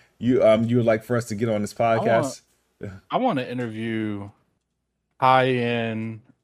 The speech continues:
Speaker 2: X P R people and ask them why the industry ran the way it's at, is. Like, 'cause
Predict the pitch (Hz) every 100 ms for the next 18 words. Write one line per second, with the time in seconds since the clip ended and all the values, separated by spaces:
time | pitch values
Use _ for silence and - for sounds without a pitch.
0 | _ _ - 123 120 - - 113 107 104
1 | 98 - 101 95 104 101 104 _ _ _
2 | - 117 117 117 - 123 110 110 110 107
3 | 107 107 104 - 113 107 101 104 101 98
4 | 101 110 - 117 78 62 - _ _ -
5 | 117 85 117 - _ 113 117 110 127 120
6 | 107